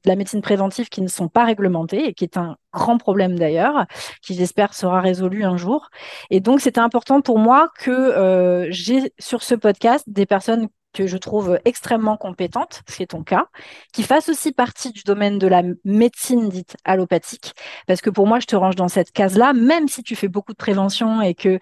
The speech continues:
euh, tu es formée en micronutrition aussi, euh, voilà. Et aussi, pourquoi j'ai voulu te faire venir, parce que je pense que il est hyper important de revenir sur le rôle du diététicien.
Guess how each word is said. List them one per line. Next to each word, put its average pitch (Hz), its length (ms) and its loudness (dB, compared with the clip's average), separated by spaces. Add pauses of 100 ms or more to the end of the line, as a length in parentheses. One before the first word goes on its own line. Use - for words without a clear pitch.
(440)
euh, 175 340 2
tu - 260 2
es 254 100 6
formée 220 480 4
en 208 80 2
micronutrition 214 1040 0
aussi, 208 500 -2
euh, 170 160 -2
voilà. 190 300 2 (720)
Et 254 120 4
aussi, 254 220 0
pourquoi 269 600 2
j'ai 196 120 -4
voulu 208 180 -10
te - 40 -20
faire 185 160 0
venir, 240 340 -2
parce 202 260 0
que 269 380 -4
je 196 160 -8
pense 262 440 0
que 233 500 -6
il 202 160 -8
est 202 160 -6
hyper 247 320 0
important 220 380 -2
de 214 80 -2
revenir 214 420 -2
sur 196 240 -6
le 190 80 0
rôle 196 220 0
du 185 120 -10
diététicien. 180 600 -6